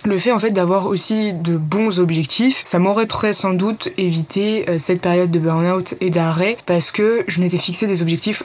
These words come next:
beaucoup trop hauts. Il me semble que, euh, j'avais pour objectif d'être, euh, assez bien classée aux E C N et je m'étais mis une pression assez importante au final qui m'a rattrapée <laughs> vite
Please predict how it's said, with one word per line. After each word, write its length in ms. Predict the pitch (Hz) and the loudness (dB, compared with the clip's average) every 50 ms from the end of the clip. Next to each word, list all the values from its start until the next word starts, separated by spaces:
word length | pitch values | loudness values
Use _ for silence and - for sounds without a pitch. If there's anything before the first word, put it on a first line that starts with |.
| - - | -6 -6
beaucoup 380 | 196 165 - 208 208 185 - 214 | -6 -4 -2 -2 -2 -2 -2 -2
trop 260 | 208 - - 196 190 - | -2 0 2 2 2 4
hauts. 160 | 190 170 165 - - - | 4 2 2 0 -2 -2
Il 140 | 202 190 | 0 0
me 80 | 196 190 | 0 0
semble 480 | - - 202 196 214 247 247 190 165 147 - | 0 0 0 2 2 2 2 0 -2 -4 -4
que, 480 | - 202 202 208 208 220 220 214 - - - | -2 0 2 2 4 4 2 2 0 -2 -2
euh, 340 | 180 170 165 165 165 170 170 | -2 -2 0 0 0 0 0
j'avais 640 | 165 165 170 170 165 160 160 175 190 202 208 214 208 | 0 2 2 0 0 0 2 2 2 2 2 0 -2
pour 380 | - - 185 175 165 165 165 - | -2 -2 -2 -2 -2 -2 -2 -2
objectif 480 | 190 180 175 170 175 165 - - 214 220 214 - - - 196 180 | 0 2 2 2 2 2 0 -2 -2 -2 -2 -4 -4 -4 -4 -2
d'être, 480 | 175 185 180 185 180 - - - 185 | 0 2 2 2 0 -2 -4 -2 0
euh, 340 | 170 170 170 165 165 160 160 160 170 - - | 0 2 2 2 2 0 0 -2 -4 -2 -2
assez 320 | 202 190 175 - - 214 | 0 0 0 0 -2 -2
bien 180 | 190 190 214 208 | 0 0 0 0
classée 420 | 190 - 202 190 180 - - 208 | 0 0 0 0 0 0 0 2
aux 80 | 202 196 | 2 2
E 160 | 180 175 175 | 2 2 0
C 220 | 170 - - 190 180 | 0 0 0 2 2
N 240 | 180 196 214 220 - - | 2 2 0 -2 -4 -2
et 80 | - 180 | -2 0
je 100 | 165 185 | 0 0
m'étais 220 | 185 175 185 190 | 0 0 0 0
mis 160 | 190 214 226 - | 0 0 -2 -2
une 160 | 202 185 180 | -2 -2 -2
pression 600 | - - - 202 196 185 - - 214 208 214 208 - - - | -2 -2 0 0 0 0 0 0 0 0 0 -2 -6 -8 -4
assez 240 | - 185 175 - 240 | -4 -2 0 0 2
importante 540 | 247 240 214 202 190 170 - 208 214 226 214 | 2 2 2 0 -2 -2 -2 0 0 0 0
au 80 | 196 160 | 0 0
final 420 | - - 175 175 175 196 214 220 - | 0 0 2 2 2 0 0 -2 -4
qui 580 | - - 214 214 214 214 214 208 202 196 196 190 | -4 -2 0 0 0 0 0 0 0 0 -2 -2
m'a 380 | 175 170 165 165 160 156 160 170 | -2 0 0 0 0 0 0 0
rattrapée 580 | 160 180 185 185 - 196 185 - - 202 196 175 - - - | 0 0 -2 0 0 0 0 0 0 0 2 0 0 -2 -4
<laughs> 140 | - - | -6 -6
vite 420 | 202 175 170 226 269 - - - | -4 -2 0 0 -2 -4 -6 -10